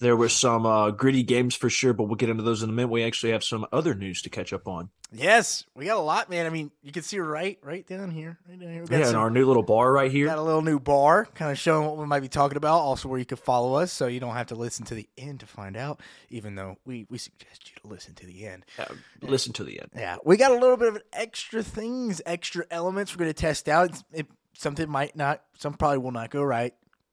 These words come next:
Speaker 2: Y-, it's, this is how it works out. But we're, we're gonna test some extra things out with this pod and show y'all some videos and some sound bites and, you know, just kinda go over the whole slate. There were some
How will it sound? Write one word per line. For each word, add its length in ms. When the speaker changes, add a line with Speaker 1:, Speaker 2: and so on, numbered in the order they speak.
Speaker 2:
Y-, 240
it's, 320
this 180
is 80
how 160
it 80
works 240
out. 300
But 80
we're, 140
we're 60
gonna 120
test 240
some 140
extra 240
things 260
out 240
with 80
this 160
pod 380
and 160
show 160
y'all 160
some 180
videos 680
and 180
some 180
sound 420
bites 420
and, 440
you 80
know, 60
just 120
kinda 180
go 180
over 160
the 60
whole 120
slate. 460
There 80
were 80
some 280